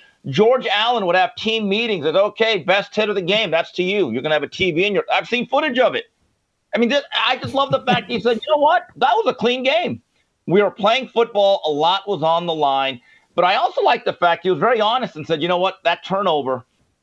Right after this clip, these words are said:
late in that game against New Orleans where I threw across my body, I still remember the Minnesota Vikings color commentator.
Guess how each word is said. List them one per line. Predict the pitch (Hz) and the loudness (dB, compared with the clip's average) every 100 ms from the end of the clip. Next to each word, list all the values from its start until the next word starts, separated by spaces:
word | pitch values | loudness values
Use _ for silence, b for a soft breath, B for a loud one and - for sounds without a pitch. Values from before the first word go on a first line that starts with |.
| _ | _
late | 107 123 165 196 | -2 0 0 0
in | |
that | 185 185 - | -2 -2 -2
game | 170 165 143 120 - _ _ - | -2 0 -2 -6 -12 _ _ -4
against | 127 143 156 170 | -2 -2 -4 -2
New | 170 | 2
Orleans | 170 160 135 117 | 2 2 -2 -4
where | 120 | -4
I | 120 | -2
threw | 139 151 | 0 -2
across | - 156 143 | 2 -2 0
my | 151 151 | -2 0
body, | 127 147 131 | 2 0 0
I | 107 135 | -4 -6
still | - 190 202 | -4 -2 0
remember | 208 185 185 180 175 - b b b | 0 0 0 -2 -4 -8 b b b
the | - 139 156 151 | -6 2 4 2
Minnesota | 143 170 196 - 190 165 | 0 0 0 -2 0 2
Vikings | 135 156 156 143 127 117 | 2 0 -2 -6 -6 -8
color | _ - 175 180 | _ -2 0 0
commentator. | - 165 160 151 120 135 127 120 | -2 -2 -2 -2 -6 -4 0 -2